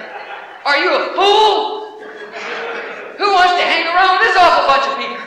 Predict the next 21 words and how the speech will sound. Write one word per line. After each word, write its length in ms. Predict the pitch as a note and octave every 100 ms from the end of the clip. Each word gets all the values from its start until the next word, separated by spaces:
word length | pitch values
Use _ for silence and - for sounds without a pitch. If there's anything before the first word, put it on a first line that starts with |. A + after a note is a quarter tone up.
| - - - - - - G#3 - - - - _ _ _ _
Talking 320 | A#3+ C#4 F3+
one 180 | D#3 C#3+
time, 240 | D3 D3 D3+
this 100 | E3
lady 180 | F3+ F3
talked 240 | G#3 F#3+
about 240 | G#3+ G3 F#3+
what 140 | G3+
wonderful, 320 | A3+ G#3 G#3+
charming 340 | - A#3 A#3+ A#3
people 280 | C#4 B3
alcoholics 640 | B3+ B3 B3 A#3+ C#4+ C#4 -
were. 160 | D#3
I 40 | D3+
said, 220 | - A3
"You've 120 | D4+
been 160 | C4+ G#3+
dropped 260 | F#3 F#3
on 100 | A3+
your 140 | A#3+ C4+
head." 580 | B3+ D#4+ D#4+ - -